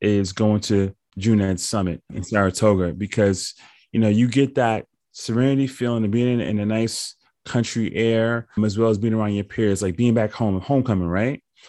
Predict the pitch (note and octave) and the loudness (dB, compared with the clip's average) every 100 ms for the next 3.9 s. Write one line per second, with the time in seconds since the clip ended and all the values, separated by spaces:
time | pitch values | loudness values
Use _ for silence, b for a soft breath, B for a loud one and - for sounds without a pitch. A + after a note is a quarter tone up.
0 | B B _ - A2+ A2 A2 A2 - A2+ | B B _ -4 0 0 0 -2 -4 -4
1 | A#2 A2+ A#2 A2+ A#2 - A#2 A2+ G#2+ G#2 | -2 0 0 0 -2 -4 -6 -6 -6 -6
2 | G#2 - G#2+ A2 B2 A#2 A#2 A2+ G#2+ G#2+ | -10 -10 -4 0 0 0 0 0 -2 -4
3 | A2+ G#2 A2+ A2 G#2 G#2+ A2+ A2+ A2 | -2 -2 0 0 -2 0 0 0 -2